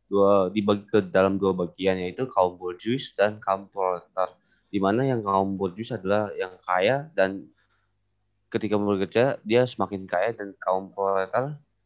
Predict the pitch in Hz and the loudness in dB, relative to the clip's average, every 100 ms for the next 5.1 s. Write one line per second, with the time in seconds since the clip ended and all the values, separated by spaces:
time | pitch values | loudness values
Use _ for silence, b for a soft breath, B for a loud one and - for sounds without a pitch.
0 | _ 98 98 101 - - 123 120 101 - | _ -6 -4 -6 -8 -8 -6 -4 -6 -4
1 | 98 90 - 104 92 87 _ _ - 95 | -6 -6 -8 -6 -8 -8 _ _ -4 -2
2 | 98 101 113 123 - 107 104 101 98 101 | -2 -4 -6 -8 -4 -2 -2 -4 -8 -6
3 | 104 - 131 196 110 107 92 87 139 - | -8 -6 -6 -6 0 2 0 -6 -8 -8
4 | _ 98 95 101 104 87 104 110 92 104 | _ 0 2 2 -2 -6 -6 -4 -8 -8